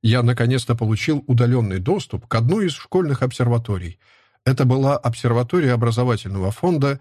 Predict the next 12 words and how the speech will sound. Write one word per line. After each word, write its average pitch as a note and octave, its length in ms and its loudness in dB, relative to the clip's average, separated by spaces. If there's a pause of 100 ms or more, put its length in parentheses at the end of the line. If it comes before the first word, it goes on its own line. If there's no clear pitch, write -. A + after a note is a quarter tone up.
(220)
"Дзек C#3+ 420 0
Маун", G2+ 460 0 (200)
представляющая C#3 760 0
доступ B2 380 -2
школьникам G2 540 -2
С - 140 -4
Ш D3 240 0
А F#3 40 -2
к - 80 -8
небольшим C3 520 0
любительским A#2+ 600 0
телескопам, G#2 720 -2